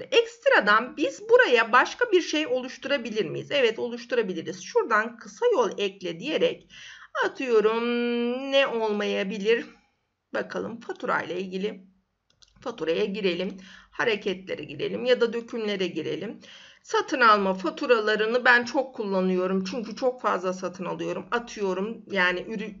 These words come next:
üretim yap-, yapıyorum, satış yapıyorum. Satış faturalarını çok fazla kullanıyorum. Hemen buradan bir kısa yolla ulaşabilirim. Evet, görüldüğü üzere satın alma faturası ve satış faturası buraya eklendi.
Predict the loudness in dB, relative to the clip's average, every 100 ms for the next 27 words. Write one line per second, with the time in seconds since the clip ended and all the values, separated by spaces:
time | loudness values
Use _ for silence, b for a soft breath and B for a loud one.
0 | -2 0 0 -2 -2 -2 -2 -10 _ _
1 | -4 -4 -2 -2 -2 -6 -10 -10 -14 -10
2 | -10 -8 -8 -8 -8 -4 -4 -6 -12 -12
3 | -10 -6 -4 -4 -4 -4 -6 B B B
4 | B 2 2 2 -2 -2 -4 -6 -6 -4
5 | -2 -4 -6 0 4 6 4 0 -6 0
6 | 0 -2 -6 -2 -2 -4 -16 _ _ _
7 | _ _ _ -12 -8 -4 0 0 0 -2
8 | -2 -4 -4 -4 -4 -4 -2 -2 -4 -16
9 | _ _ _ _ b b b b -4 -2
10 | 0 -4 -6 -2 -2 -2 -6 -6 -6 -2
11 | -2 -2 -8 -6 -2 -2 -2 -2 -6 -8
12 | -6 -6 -6 -8 -8 -10 -10 -14 -8 -10
13 | -8 -10 -10 -10 -4 -2 -2 -2 -4 -4
14 | -4 -4 -6 -8